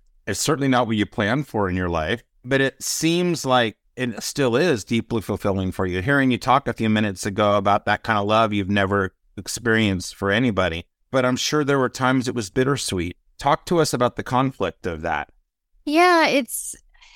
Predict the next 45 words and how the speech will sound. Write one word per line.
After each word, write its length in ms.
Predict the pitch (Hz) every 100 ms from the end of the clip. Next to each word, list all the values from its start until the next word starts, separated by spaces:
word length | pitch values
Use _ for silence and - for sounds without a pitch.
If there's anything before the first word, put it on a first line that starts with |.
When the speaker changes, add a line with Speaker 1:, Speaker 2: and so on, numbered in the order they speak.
| - _ -
Speaker 2:
it 100 | 254
can 160 | 294 285
be 140 | 311
really 520 | 294 302 311 302 294
hard 460 | - 254 294 302 254
some 240 | - 208
days. 540 | 190 185 156 170 - -
I 60 |
mean, 320 | 185 202 190
nonprofit 600 | 196 214 226 226 220 214
work 220 | 208 208 196
is, 260 | 185 - -
is 200 | 190 185
not 360 | 196 214 214 - _ _
for, 460 | 208 202 202 196 196
for 140 | - 190
the 140 | 190
weak. 400 | 190 214 165 - - -
You 180 | 185
have 240 | 165 185 175
to 80 | 180
be 100 | 180
so 220 | - 196
persistent 720 | 185 190 - 175 - 185 165
and 140 | 175 180
determined. 800 | 165 - 202 185 175 165 170 - _ _ _ _ _
And 120 | 220 220
it 100 | 214
just 280 | 302 -
felt 200 | - 247
like 260 | 226 208 -
every 280 | - 233 262
time 280 | 240 - 220
I 100 | 208
was 220 | 180 175
really 300 | 180 190 202
close 460 | - - 185 180 -
to 100 | 165
quitting, 680 | - - 165 151 147 165 165 _ _ _ _ _ _ -
I 120 | 170
would 120 | 165 165
get 120 | 160
a 40 |
phone 240 | - 147 -
call, 280 | - 196